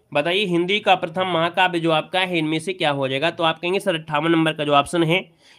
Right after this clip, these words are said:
यहाँ पर अट्ठावन नंबर का जो ऑप्शन आ गया है वो राइट हो जाएगा आपका सी नंबर है, पृथ्वीराज रासो जिसको ऑप्शन आ गया है सी नंबर है,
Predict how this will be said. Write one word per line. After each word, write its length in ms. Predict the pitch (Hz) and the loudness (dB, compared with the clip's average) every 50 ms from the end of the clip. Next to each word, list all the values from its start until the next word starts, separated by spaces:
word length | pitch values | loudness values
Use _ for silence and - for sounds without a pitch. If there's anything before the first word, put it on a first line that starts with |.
| _ - | _ 2
यहाँ 140 | 147 151 156 | 4 4 4
पर 100 | 151 160 | 6 4
अट्ठावन 420 | 156 151 - 156 156 160 180 202 | 2 0 0 0 2 4 4 4
नंबर 240 | 214 208 196 190 180 | 2 2 2 2 2
का 120 | 175 170 156 | 2 0 2
जो 100 | 160 160 | 4 4
ऑप्शन 280 | 156 147 - - 160 | 4 4 2 0 0
आ 80 | 147 147 | 2 2
गया 160 | 147 156 160 170 | 4 4 2 2
है 220 | 160 160 170 180 175 170 - _ _ | 2 2 2 0 0 -4 -12 _ _
वो 80 | 139 147 | 2 4
राइट 240 | 147 151 170 190 175 | 4 4 4 4 0
हो 60 | 170 | 0
जाएगा 140 | 156 160 156 | 0 0 0
आपका 220 | 156 - - 147 | 0 0 -2 -4
सी 180 | 139 - 170 165 | -2 -2 -2 0
नंबर 240 | 160 156 156 156 170 | 0 2 2 0 0
है, 60 | 180 190 - _ _ _ | -2 -4 -8 _ _ _
पृथ्वीराज 560 | - 165 165 170 220 220 226 185 175 160 156 156 | -4 -4 -2 -2 -4 -2 0 2 2 2 2 2
रासो 280 | 156 156 156 156 175 | 0 0 0 -2 -4
जिसको 300 | 160 147 147 143 - 160 | -6 -6 -6 -4 -2 -2
ऑप्शन 260 | 151 143 135 - 165 | -2 -2 -2 -4 -4
आ 80 | 151 143 | -4 -2
गया 160 | 143 151 156 | 0 0 0
है 220 | 160 160 165 180 180 175 - _ _ | 0 0 -2 -2 -4 -6 -14 _ _
सी 140 | - - 208 | -12 -6 -2
नंबर 280 | 196 165 143 143 147 151 | 0 0 2 2 2 0
है, 80 | 170 | -2